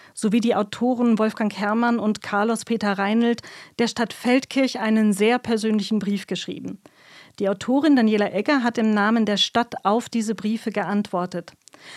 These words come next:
Und flankiert wird dieser Diskurs von drei historischen Briefen, die einst in Feldkirch geschrieben beziehungsweise nach Feldkirch geschickt wurden. Und diese drei Briefe von Georg Joachim Retikus,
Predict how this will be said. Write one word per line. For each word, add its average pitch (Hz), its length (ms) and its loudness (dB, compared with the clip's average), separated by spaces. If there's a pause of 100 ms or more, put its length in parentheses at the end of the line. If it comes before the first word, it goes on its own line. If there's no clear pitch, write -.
(140)
Und 220 160 0
flankiert 247 640 2
wird 214 260 -2
dieser 247 380 0
Diskurs 254 560 -2
von 208 220 0
drei 202 300 0
historischen 240 840 2
Briefen, 247 480 0 (500)
die 226 120 2
einst 262 400 2
in 254 120 2
Feldkirch 240 500 -2
geschrieben 285 540 2 (200)
beziehungsweise 220 760 0
nach 214 540 0
Feldkirch 220 600 -4
geschickt - 440 -10
wurden. 190 340 -10 (560)
Und 214 140 0
diese 262 180 2
drei 226 240 4
Briefe 277 640 0
von 208 440 -2
Georg 233 380 0
Joachim 208 440 -2
Retikus, 277 680 -6